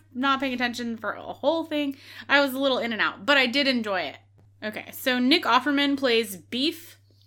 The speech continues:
Tobin. Yeah, Beef is what I said. Um, <laughs> who's a, uh, divorced single c-, father, career fisherman. Jenny Slate is in this, and I,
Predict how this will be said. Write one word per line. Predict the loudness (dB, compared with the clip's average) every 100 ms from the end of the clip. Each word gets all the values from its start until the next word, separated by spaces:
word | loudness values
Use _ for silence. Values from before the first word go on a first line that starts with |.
| _
Tobin. | -4 -2 -2 -4 -6 -10 _ _ -12
Yeah, | -8 -8 -8 -6
Beef | -6 -6 -12
is | -10
what | -6
I | -6
said. | -8 -12 -12 _ -20 -20 -20 -20 -10 0
Um, | 2 4 0 -4 -6 -6 -6
<laughs> | -10 -4 -2 4
who's | 2 2 -2
a, | 2 4 2 -6 -14 -16 -16 -14 0
uh, | 2 4
divorced | 0 -2 0 2
single | 0 0 -2
c-, | -6 -20 -18 -16 -8
father, | -2 2 2 0
career | -2 -4 -4
fisherman. | -6 -8 -10 -12 -12 -10
Jenny | -2 2 2
Slate | 0 0 0 0 -4
is | -6 -4
in | -6
this, | -6 -8 -8
and | -8 -4
I, | -4 -4